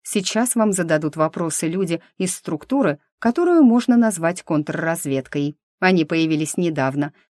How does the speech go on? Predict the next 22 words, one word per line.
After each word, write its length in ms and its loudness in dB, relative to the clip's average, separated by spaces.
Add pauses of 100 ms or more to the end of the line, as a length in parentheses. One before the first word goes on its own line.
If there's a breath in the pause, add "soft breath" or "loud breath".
(120)
Сами 300 6
понимаете, 720 0 (180 soft breath)
какая 400 2
контрразведка 880 -2
была 280 -2
нужна 360 0
год 220 -6
назад. 500 -4 (460)
Все 240 -2
рассчитывал 680 -2
и 40 -2
докладывал 680 -4 (160)
искусственный 720 -2
интеллект". 640 -4 (540)
"Отец 380 -2
воюет?" 540 -2 (260)
спросил 540 -4
Генри. 460 -2 (440)
Алексу 640 -2 (220 soft breath)
вопрос 480 -2
застал 500 -2
врасплох, 680 -6